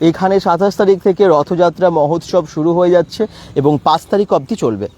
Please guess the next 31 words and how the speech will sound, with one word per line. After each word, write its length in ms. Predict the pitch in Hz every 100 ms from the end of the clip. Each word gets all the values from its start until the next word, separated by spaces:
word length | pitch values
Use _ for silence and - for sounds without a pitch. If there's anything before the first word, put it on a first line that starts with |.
| - -
ওকে, 200 | 175 254 - -
চলুন, 140 | 214 -
এবারে 260 | 202 254
আমি 140 | 269 262
দেখাই 340 | 196 190 214
আপনাদেরকে 460 | 160 175 185 220 240
স্টলগুলো। 420 | - 147 127 117 -
আচ্ছা, 220 | - 254 220
আপনাদের 340 | 147 233 294
মনে 220 | 233 302
আছে 180 | 226 147
যে 100 | 196
এই 200 | 226 247
জায়গাটা 340 | 185 170 233
কীভাবে 280 | 226 247 254
সাজিয়ে 300 | 214 196 240
তোলা 240 | 240 240 240
হয়? 120 | 302 - - 151
গত 240 | 190 233
বছর 380 | 240 120 - 113 - 226 208
এখানে 280 | 214 262
যে 80 | 269
পুরীর 400 | - 214 233 262
আদলে 360 | 247 214 262 269
কিন্তু 220 | 277 269
মন্দির 300 | 254 247 254
তৈরি 240 | 269 277 277
হয়েছিল, 440 | 254 294 - 107 - - -
মানে, 160 | 233 247
এই, 220 | 247 277
আহ, 360 | 240 190 156